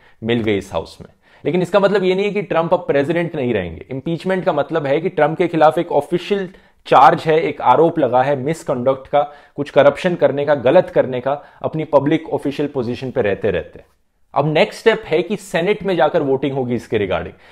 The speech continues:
लेकिन सेनेट में टू थर्ड्स मेजोरिटी चाहिए होती है अगर इम्पीचमेंट करानी है तो। तो House of Representatives में तो सिंपल मेजोरिटी से बात बन जाती है, लेकिन यहाँ पे टू थर्ड मेजोरिटी चाहिए होगी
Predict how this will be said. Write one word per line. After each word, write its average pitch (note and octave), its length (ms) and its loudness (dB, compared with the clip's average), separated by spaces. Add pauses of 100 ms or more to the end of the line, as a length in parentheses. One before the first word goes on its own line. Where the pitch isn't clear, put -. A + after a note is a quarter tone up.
(100)
लेकिन D#3 180 -2
सेनेट F3 400 -2
में F3+ 180 -2
टू G#3+ 240 -4
थर्ड्स - 360 0
मेजोरिटी D3+ 480 0
चाहिए C#3 260 -2
होती C#3 280 -2
है D#3 60 2
अगर D#3 160 0
इम्पीचमेंट C3 640 -4
करानी G2+ 400 -2
है F2 80 -4
तो। - 180 -14 (420)
तो C#3+ 320 2 (100)
House E3+ 200 6
of E3 140 4
Representatives E3 800 0
में E3 100 -4
तो E3 80 -6
सिंपल D#3 360 -2
मेजोरिटी C#3+ 460 0
से D3+ 100 0
बात B2+ 180 2
बन B2 180 -2
जाती B2+ 260 -2
है, D#3 60 -4
लेकिन E3 180 -6
यहाँ C#3 140 -4
पे E3 100 -6
टू D#3 180 -6
थर्ड C#3 200 -4
मेजोरिटी A#2+ 480 -2
चाहिए A2+ 220 -4
होगी G#2 260 -4